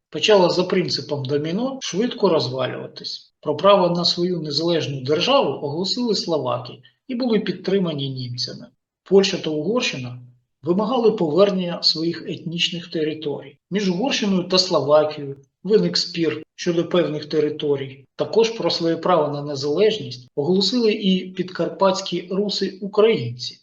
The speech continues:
та проголосили створення Підкарпатської Русі або Карпатської України. В цій ситуації Германії довелося брати на себе роль арбітра і намагатись у справедливий спосіб облаштувати життя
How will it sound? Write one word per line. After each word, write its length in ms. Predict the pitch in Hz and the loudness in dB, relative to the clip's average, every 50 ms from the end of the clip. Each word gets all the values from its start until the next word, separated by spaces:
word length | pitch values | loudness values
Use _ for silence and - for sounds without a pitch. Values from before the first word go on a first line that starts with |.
| _ | _
та 120 | - 156 147 | -2 -2 0
проголосили 680 | 151 165 156 135 170 170 180 175 - - 240 214 185 | 0 -4 -4 -4 -4 -4 -4 -4 -4 0 2 2 2
створення 560 | - - - - 185 202 185 180 160 156 151 | 2 0 -2 2 4 4 4 4 2 -2 -6
Підкарпатської 880 | 139 - 170 160 - - 175 - - - 175 147 - - - - 143 143 | -6 -6 -8 -8 -2 -2 -2 -2 0 0 0 0 0 -2 -6 -6 -4 -4
Русі 400 | 143 165 190 185 - - 254 240 - | -2 -2 -4 -4 -4 -4 -4 -4 -2
або 400 | - 175 175 185 214 214 196 - | -4 -4 -2 0 2 2 2 2
Карпатської 640 | - - 180 180 185 - 208 196 202 - - - 151 | 2 2 0 0 2 2 2 2 2 -2 -6 -6 -6
України. 680 | 147 143 139 - - 151 143 131 127 123 120 123 - - - _ | -6 -6 -6 -4 -4 -2 -2 -2 -4 -8 -12 -14 -16 -18 -20 _
В 80 | _ - | _ -4
цій 180 | - 208 208 196 | -2 0 0 0
ситуації 800 | - - 185 - - 180 233 247 - - 202 170 147 135 123 131 | 0 -2 -4 -2 -2 0 0 0 0 -2 -4 -4 -4 -4 -2 -2
Германії 580 | 175 185 190 226 247 247 196 147 135 127 127 | -2 -2 0 0 0 0 0 -2 -2 -4 -4
довелося 680 | 120 123 156 151 151 160 151 135 127 127 120 - - - - - _ _ _ | -4 -2 -2 -2 0 -2 -2 -4 -4 -4 -4 -6 -6 -8 -14 -20 _ _ _
брати 340 | - 139 190 226 220 214 202 | 0 2 2 2 4 2 2
на 120 | 196 196 | 2 2
себе 340 | 185 - 214 202 175 175 185 | 2 4 2 2 4 4 2
роль 260 | 185 190 202 196 - - | 4 4 4 2 2 4
арбітра 720 | 208 202 196 190 175 156 147 139 127 - - 123 - - - _ _ _ _ | 4 4 4 4 2 -2 -6 -8 -10 -10 -14 -14 -16 -16 -20 _ _ _ _
і 80 | - 202 | 0 2
намагатись 600 | 175 175 180 185 180 208 208 196 170 160 - - | 2 2 2 4 4 4 4 4 2 -2 -2 -4
у 40 | 175 | -4
справедливий 680 | - - 180 175 170 170 175 170 180 180 160 147 147 143 | -4 -2 0 0 0 0 0 2 2 2 2 2 0 -2
спосіб 480 | - - - 226 240 208 - - 123 - - - _ _ _ _ _ | -4 -4 0 2 2 2 2 0 -4 -10 -14 -20 _ _ _ _ _
облаштувати 800 | - 165 156 165 165 160 - - 190 185 220 240 - - 196 170 | -4 -2 0 0 0 0 0 0 0 0 0 0 0 0 0 0
життя 540 | 139 143 170 165 - - 156 131 123 120 | 0 -2 -6 -8 -6 -6 -4 -4 -6 -6